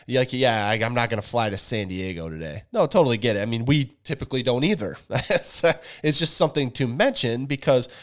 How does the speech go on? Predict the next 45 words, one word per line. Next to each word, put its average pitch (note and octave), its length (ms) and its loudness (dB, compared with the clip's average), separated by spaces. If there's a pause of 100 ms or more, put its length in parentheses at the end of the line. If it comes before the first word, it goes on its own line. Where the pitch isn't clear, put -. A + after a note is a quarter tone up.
(140)
when C#3 160 2
we B2+ 120 4
did F3+ 320 0
that, C#3 220 6
we B2+ 100 0
realized C3 480 0
how B2+ 160 0
helpful B2+ 400 -2
it F#2+ 60 -4
was. F#2+ 500 -4 (640)
But E3 100 0
what A3 240 0
is D#4+ 140 0
a G3+ 60 4
way D3+ 540 4 (180)
today A2+ 720 0 (720)
that C#3+ 140 2
you D#3+ 120 0
can C3+ 180 -2
work C3 300 -4 (440)
something A#2+ 680 -2
in? C2+ 220 -12 (1300)
And C3+ 100 -4
don't F#3+ 180 4
think G#3 140 2
about F#3 240 4
time. C3+ 460 0
Like, C#3 140 2
don't D#3 160 0
think D#3+ 120 -4
about D#3 160 0
the C#3+ 60 -16
thing D#3 120 -4
that's D3+ 140 -4
gonna D3 120 -2
suck - 280 -2
the C#3+ 60 -4
most C3 240 -2
time. A#2 320 -2
I A2 80 -2
know A#2 140 -2
time's A#2 380 -6
the A#2 60 -12
most A#2+ 200 -6
valuable, C#3 500 0